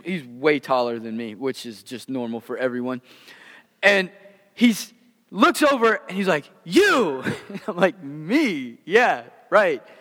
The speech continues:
You need my book." And he just grabs a book from his assistant that's standing next to him and hands it to me. And he's like, "Here.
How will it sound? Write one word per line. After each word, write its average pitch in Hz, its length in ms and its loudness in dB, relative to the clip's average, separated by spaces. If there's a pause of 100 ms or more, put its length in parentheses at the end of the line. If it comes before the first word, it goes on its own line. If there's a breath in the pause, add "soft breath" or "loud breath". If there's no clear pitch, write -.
(500 soft breath)
You 294 400 4
need 247 220 2
my 240 220 4
book." 214 340 2
And 180 100 0
he 208 100 2
just 202 200 0
grabs 302 380 2
a 269 80 0
book 233 240 4
from 208 160 0
his 175 160 2
assistant 185 600 0 (160 loud breath)
that's 190 140 2
standing 277 400 4
next 208 240 2
to 196 100 2
him 180 160 2 (220 loud breath)
and 196 140 0
hands 262 360 4
it 180 160 0
to 175 160 -2
me. 113 220 -8 (240 loud breath)
And 180 80 -6
he's 190 80 -2
like, 165 260 2
"Here. 240 400 4